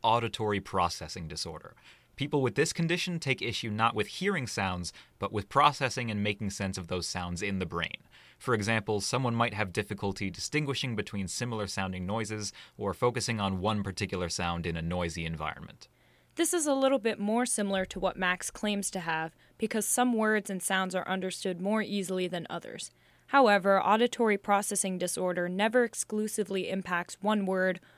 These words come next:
Speaker 2: while leaving all others unaffected, so the inability to hear specifically orange is still far from realistic.
Speaker 1: The hearing issues which Max experiences in mono-orangosis are issues related to language comprehension,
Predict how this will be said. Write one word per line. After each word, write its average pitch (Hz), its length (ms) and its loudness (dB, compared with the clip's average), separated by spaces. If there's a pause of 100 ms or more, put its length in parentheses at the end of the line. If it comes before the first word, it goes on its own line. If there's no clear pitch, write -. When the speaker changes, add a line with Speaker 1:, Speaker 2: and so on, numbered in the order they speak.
(120)
Speaker 2:
while 190 180 4
leaving 196 360 0
all 208 260 6
others 185 380 -2
unaffected, 180 720 -4 (300)
so 226 180 2
the 226 120 2
inability 208 640 2
to 185 60 -2
hear 196 280 0
specifically 226 760 0
orange 196 420 2
is 185 120 -2
still 208 280 0
far 202 340 4
from 185 240 -4
realistic. - 720 -6 (640)
Speaker 1:
The 113 80 0
hearing 202 320 0
issues 143 340 -2
which 107 180 -4
Max 110 280 -2
experiences 101 720 -2
in 92 100 -2
mono-orangosis 90 1040 -4
are 98 120 0
issues 104 360 -2
related 92 360 -2
to 92 100 -4
language 92 540 0
comprehension, 87 800 -6